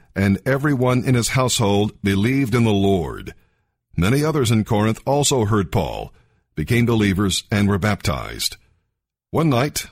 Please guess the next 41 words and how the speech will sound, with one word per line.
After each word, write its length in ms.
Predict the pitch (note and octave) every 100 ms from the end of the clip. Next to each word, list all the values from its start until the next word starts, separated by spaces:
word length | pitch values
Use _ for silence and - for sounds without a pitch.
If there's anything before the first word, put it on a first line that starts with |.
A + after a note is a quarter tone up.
| -
the 80 |
Lord 240 | G#2 A#2 G2+
spoke 260 | - A2
to 80 | -
Paul 380 | G2 G#2 G2+ G#2+
in 80 | A#2+
a 80 | G#2
vision 320 | C#3 A#2+ B2+
and 120 | G2+
told 360 | C#3 C3 A2+ F2
him, 320 | C#2+ G#1+ - _ _ _ -
"Don't 180 | G2 F#2
be 120 | A2
afraid. 640 | G#2 A#2 A2 D#2 A1+ - -
Speak 360 | - - G2+ -
out. 360 | G#2 D#2 - - _ _ _ -
Don't 220 | G#2+ A#2
be 140 | A2+
silent. 580 | F#2+ A2+ D#2 A1 A1 - - _ _ _ _ -
For 140 | C#2+
I 120 | F#2
am 120 | G#2+
with 200 | A2 A#2+
you, 220 | - G#1+ - - _ _ -
and 200 | D#2+ F2
no 200 | A#2+ C#3
one 240 | A#2 A#2
will 160 | G#2+ F#2+
attack 400 | F2+ C3 A#2+ -
and 120 | A2+
harm 280 | A2 B2+ F#2
you, 220 | A1+ G#1 - _ _
for 120 | - D2+
many 280 | G2+ D3
people 360 | C#3 C#3 C3+ C3
in 200 | C3+ B2
this 160 | A#2 -
city 280 | A2+ G#2
belong 420 | F#2+ G#2 G#2 A2 G#2
to 160 | A#2
me." 420 | G#2 F2 A1 G1+